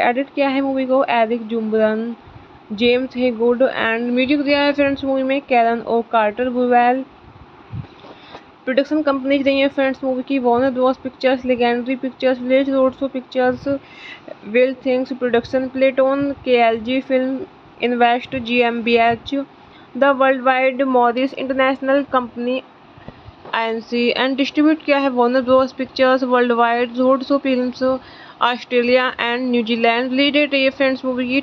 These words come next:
थर्टीन अक्टूबर टू थाउजेंड नाइन न्यूयॉर्क सिटी, सिक्सटीन अक्टूबर टू थाउजेंड नाइन यूनाइटेड स्टेट्स, थ्री दिसंबर टू थाउजेंड नाइन ऑस्ट्रेलिया, सेवनटीन दिसंबर टू थाउजेंड नाइन जर्मनी। रनिंग टाइम रहा फ्रेंड्स मूवी का वन हंड्रेड वन मिनट्स।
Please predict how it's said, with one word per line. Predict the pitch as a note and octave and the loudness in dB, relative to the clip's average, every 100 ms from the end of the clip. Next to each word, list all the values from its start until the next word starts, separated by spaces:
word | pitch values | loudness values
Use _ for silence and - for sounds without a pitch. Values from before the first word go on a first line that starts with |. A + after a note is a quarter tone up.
| C#4 | 2
थर्टीन | B3+ C4 C4 | 0 2 0
अक्टूबर | B3 - B3 B3 C4 - - - - - - | 0 -2 0 2 0 -4 -14 -20 -20 -20 -4
टू | C#4+ | 0
थाउजेंड | C#4 C#4 C4+ C#4+ B3+ | 2 2 2 2 2
नाइन | A#3 A#3+ C4 | 2 2 2
न्यूयॉर्क | C4 C4 C4 | 4 4 2
सिटी, | - B3+ C4 | -2 -2 -2
सिक्सटीन | C4 C4+ - C#4 | -2 -2 -2 -2
अक्टूबर | C4+ C4 C4 C4+ | 0 0 2 2
टू | C4+ B3+ | 2 0
थाउजेंड | B3+ A#3+ B3 A#3 | 0 2 0 0
नाइन | A#3 B3+ | 0 0
यूनाइटेड | B3+ C4 C4 C4 | 0 -2 -2 -4
स्टेट्स, | - B3+ B3 - C4+ C4 - - - - | 0 0 0 -2 -4 -4 -6 -20 -20 -8
थ्री | - C#4+ | 0 2
दिसंबर | C#4+ C4+ C#4 C4 C4 | 2 2 2 2 2
टू | C4+ | 0
थाउजेंड | C4 B3+ C4 B3 | 0 2 2 2
नाइन | A#3+ B3 B3 | 0 0 0
ऑस्ट्रेलिया, | B3+ - - A#3+ A#3+ B3+ | -2 -4 -2 0 2 2
सेवनटीन | C4 C4+ C4+ C#4 D4 | 2 2 2 2 2
दिसंबर | C#4 C#4 C4+ C4+ | 2 0 0 0
टू | C4+ B3+ | 0 -2
थाउजेंड | C4 B3 B3 A#3+ | 0 0 0 0
नाइन | A#3+ B3+ | 0 0
जर्मनी। | B3 A#3 A3+ A3+ B3+ C4+ - - - - | 0 0 0 -2 -4 -6 -12 -20 -20 -2
रनिंग | B3+ C4+ D4+ | 2 2 2
टाइम | C#4+ B3 A#3 | 0 0 0
रहा | A#3 | 0
फ्रेंड्स | A#3 A#3+ A#3 A#3+ | 0 -2 -2 -2
मूवी | A3+ A#3 | -2 -2
का | A#3+ C4 | 0 0
वन | C4+ C#4 | 0 0
हंड्रेड | C4+ B3 A#3+ A3 | 0 2 0 0
वन | A#3+ B3+ | 0 0
मिनट्स। | B3 B3 B3 - | 2 2 0 -2